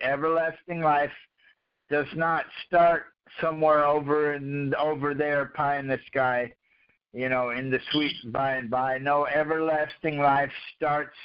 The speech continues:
now. The moment, the moment that God ordained you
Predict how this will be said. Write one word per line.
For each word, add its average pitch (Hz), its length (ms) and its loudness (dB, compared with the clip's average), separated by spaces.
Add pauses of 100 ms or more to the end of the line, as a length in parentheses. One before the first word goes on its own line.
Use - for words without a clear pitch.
now. 139 460 2
The 127 160 -2
moment, 147 520 -2 (440)
the 139 60 -4
moment 170 520 -2
that 151 460 2
God 151 240 0 (460)
ordained 139 580 -2
you 135 220 0